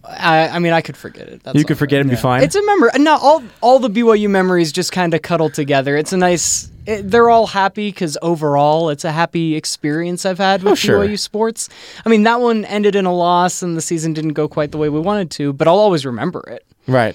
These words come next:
Speaker 1: It's not bad. I wouldn't forget it.
Speaker 2: So what's a memory that you wouldn't wanna forget, that you, you wanna hold on to, you wanna tell your kids about? Do you have a memory like that for B Y U sports?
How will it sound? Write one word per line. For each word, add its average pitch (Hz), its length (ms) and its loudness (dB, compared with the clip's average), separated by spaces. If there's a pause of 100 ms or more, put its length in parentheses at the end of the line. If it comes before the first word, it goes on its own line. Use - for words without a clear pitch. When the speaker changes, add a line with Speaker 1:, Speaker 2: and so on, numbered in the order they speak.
(140)
Speaker 1:
It's - 100 -10
not 202 160 2
bad. 143 300 -2
I 139 40 -4
wouldn't 160 180 -4
forget 127 300 -8
it. 113 140 -12 (300)
Speaker 2:
So - 160 -2
what's 226 180 2
a 226 60 0
memory 190 340 0
that 147 140 2
you 131 160 -2
wouldn't 135 360 0
wanna 117 200 0
forget, 98 360 -4
that 101 80 -4
you, 104 260 -6
you 131 140 -8
wanna 120 180 0
hold 131 260 2
on 131 220 2
to, 131 240 -4
you 123 160 -2
wanna 120 160 -2
tell - 160 -10
your 92 80 -12
kids 156 280 -2
about? 127 420 0
Do - 520 -10
you - 20 4
have 175 60 -2
a - 20 -8
memory 196 220 -6
like 185 180 -2
that 185 160 -6
for 175 60 -10
B 160 140 -6
Y 170 80 -2
U 170 60 -2
sports? - 480 -8